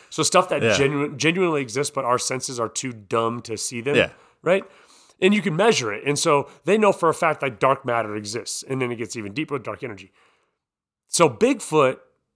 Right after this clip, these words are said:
Speaker 1: if unable to be perceived by our senses, could exist. I mean, these people, I'm not saying I'm one of them.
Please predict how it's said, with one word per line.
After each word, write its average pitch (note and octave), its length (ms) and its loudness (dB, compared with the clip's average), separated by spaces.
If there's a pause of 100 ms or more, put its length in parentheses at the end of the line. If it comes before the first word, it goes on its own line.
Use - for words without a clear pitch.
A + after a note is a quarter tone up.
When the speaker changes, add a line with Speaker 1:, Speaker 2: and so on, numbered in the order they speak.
Speaker 1:
if D#3+ 340 -4 (720)
unable F3 520 2
to D3 60 0
be D3+ 200 -4
perceived D3+ 560 -8
by C3+ 140 2
our C3 100 0
senses, B2 540 -4
could D3 180 -4
exist. D#3 500 -4 (240)
I D#3+ 120 2
mean, F3+ 160 2
these C4+ 260 4
people, A#2+ 480 -8
I'm F3+ 140 0
not A3+ 260 -6
saying D#3+ 200 -2
I'm C3 120 -2
one C3 200 -2
of G2 80 -8
them. F2+ 120 -20